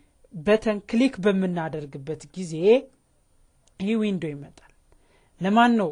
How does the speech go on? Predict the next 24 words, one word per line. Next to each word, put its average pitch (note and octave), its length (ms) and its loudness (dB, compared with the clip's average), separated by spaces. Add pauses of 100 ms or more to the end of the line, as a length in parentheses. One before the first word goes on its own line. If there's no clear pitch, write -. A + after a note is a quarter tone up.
(100)
ኦርደር F3+ 360 -2
የምንሰጠው? D3+ 720 -10
ለቬንደራችን D3+ 840 -8
ነው። C#3 140 -20 (440)
ቱም F#3+ 260 -6
ቬንደር D3+ 420 -8 (460)
በኤልቲዲ G3 640 -2
ነው፣ G3 180 -6 (420)
ኤቲ F#3+ 280 -4 (120)
ነው፣ F#3+ 180 -4 (360)
ላንድ F3+ 360 -4
ረቨኑ F#3+ 380 -4
ነው፣ F#3+ 160 -6 (280)
ፒሲ G3 240 -10 (120)
ነው፣ F#3+ 160 -4 (540)
ኤስፒ G#3 440 -4
ነው። C3+ 120 -18 (640)
በኤልቲዲ G3+ 580 0
ከሆነ D#3+ 300 -12
ለምሳሌ D3+ 480 -14
በኤልቲዲ B3 560 -14
እንመርጣለን። C#3+ 420 -20 (1120)
ኦርደር G3+ 480 4
ዴታችንን D#3+ 680 -8